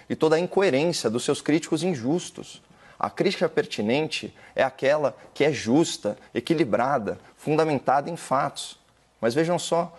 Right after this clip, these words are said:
os fatos estão contradizendo as críticas e as opiniões. E para desespero da bolha, o povo não vive de crítica nem de opinião. O povo vive a sua realidade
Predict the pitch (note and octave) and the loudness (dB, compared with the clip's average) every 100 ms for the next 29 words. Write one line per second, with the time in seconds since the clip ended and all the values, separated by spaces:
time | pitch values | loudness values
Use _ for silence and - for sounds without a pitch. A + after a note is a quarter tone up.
0 | - - D#3 - D#3+ D3 - C#3+ F3 E3+ | -6 -4 -4 0 0 0 -2 0 0 0
1 | F#3+ G#3 G3 F3+ D#3+ C3+ F#3+ F3+ - D#3+ | -2 0 2 2 2 2 2 2 0 0
2 | F#3 - F#3+ F3 E3+ E3+ F3+ D#3+ D3 F3+ | 0 0 -2 -2 -4 -4 -4 -2 -2 -4
3 | - - _ _ _ _ - - D#3+ C#3 | -8 -14 _ _ _ _ -4 0 0 0
4 | C#3 - A#2+ A#2 A#2+ G#2 A2 A2+ - - | -4 0 2 2 2 2 2 2 -4 -12
5 | - A2+ - C3 B2 B2+ D3+ C3 B2 A#2+ | -12 -6 -2 -2 0 0 0 2 0 0
6 | C3 - _ G#2 A#2 - D#3 - - - | -4 -8 _ -10 -8 -2 0 -2 -8 -12
7 | - - G#2 G2+ G2 G#2+ A#2+ B2 - _ | -14 -10 -6 -4 -4 -2 0 0 -4 _
8 | _ - - - B2 B2 A2+ A#2+ C3 C3+ | _ -16 -14 0 0 0 -2 0 0 -2
9 | - _ - G#2 - A#2 A#2+ B2 A2+ G2 | -10 _ -6 -6 0 2 2 0 0 0
10 | F#2 F#2 | -2 -10